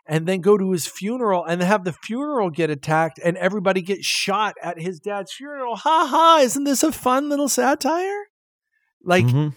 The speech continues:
Speaker 1: like, I was, and I, I'll call it out. In Ninjas versus Monsters, I fridge too many female characters, but I kill main characters all the time. It becomes very clear by the end of the movie that that movie is, is, is, despite its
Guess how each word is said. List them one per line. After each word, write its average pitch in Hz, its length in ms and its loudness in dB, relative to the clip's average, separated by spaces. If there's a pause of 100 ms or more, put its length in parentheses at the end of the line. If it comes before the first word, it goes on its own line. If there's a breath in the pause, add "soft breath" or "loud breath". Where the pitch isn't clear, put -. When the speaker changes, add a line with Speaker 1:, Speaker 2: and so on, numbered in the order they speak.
(380)
Speaker 1:
like, 180 280 -2
I 254 280 4 (120)
was, 160 580 -2 (140)
and 214 260 2
I, 240 140 8
I'll 226 200 6
call 233 200 6
it 165 80 8
out. 123 220 4
In 165 120 6
Ninjas 202 260 4
versus 175 280 0
Monsters, 151 420 2
I 165 120 4
fridge 143 640 2 (760 soft breath)
too - 140 -4
many 147 180 0
female 123 280 0
characters, 104 440 -2
but 143 160 0
I 135 80 2
kill 170 540 4 (920 soft breath)
main 202 240 2
characters 180 400 2
all 185 260 8
the 175 100 0
time. 190 320 2
It 135 120 -4
becomes 185 300 2
very 180 220 4
clear 208 260 2
by 139 100 2
the 147 140 0
end 156 120 2
of 147 40 0
the 147 60 0
movie 156 380 2
that 135 260 -2
that 160 260 2
movie 151 240 0
is, 139 240 -2
is, 135 180 -2 (180)
is, 139 240 2 (200 soft breath)
despite 233 380 4
its 160 160 2